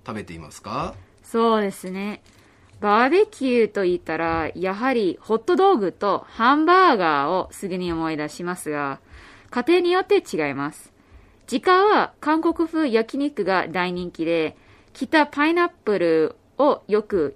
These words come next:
Speaker 2: 焼きました。また、ピーマンとキノコのケバブも調理していました。アメリカ風ケバブは長い串にピーマンやキノコ、切った肉を挟んだもので、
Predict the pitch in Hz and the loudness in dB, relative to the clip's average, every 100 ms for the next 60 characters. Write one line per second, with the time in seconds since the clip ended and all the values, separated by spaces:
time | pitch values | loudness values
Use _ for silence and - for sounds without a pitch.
0 | - 160 175 170 170 - - - _ - | -6 -6 -4 -6 -8 -10 -14 -14 _ -20
1 | - _ _ - 214 - 277 - - 381 | -20 _ _ -4 -2 0 0 0 4 4
2 | 494 359 226 165 - 214 196 151 - - | 4 2 0 -2 -2 0 2 0 -6 -2
3 | 381 370 - 185 185 202 - - 285 320 | 0 0 -2 -4 -2 -4 -6 -2 2 4
4 | 190 165 190 - - _ _ - 190 175 | 2 -2 -4 -6 -10 _ _ -2 0 0
5 | 175 - 170 165 165 - 165 151 - - | -2 -2 -4 -2 -6 -8 -12 -14 -16 -20
6 | - - _ _ - 294 453 480 277 220 | -20 -20 _ _ -4 0 4 4 4 2
7 | - 254 202 - _ _ - 269 302 277 | 0 0 2 0 _ _ -2 2 4 2
8 | 185 180 180 - 175 208 226 359 440 466 | 2 2 2 0 -2 0 4 4 4 4
9 | 494 - 202 202 185 - - 294 294 285 | 2 0 -4 -2 -6 -8 -6 -2 0 2
10 | 277 277 339 269 - 302 277 208 156 160 | 2 2 0 0 -2 -2 -2 -2 -4 -4
11 | - _ _ - - 311 233 208 220 247 | -6 _ _ -20 -4 0 0 -2 2 4
12 | 277 - - 214 240 208 190 175 160 151 | 4 2 -4 -4 -2 -2 0 -2 -4 -4
13 | 160 165 - | -2 -2 -4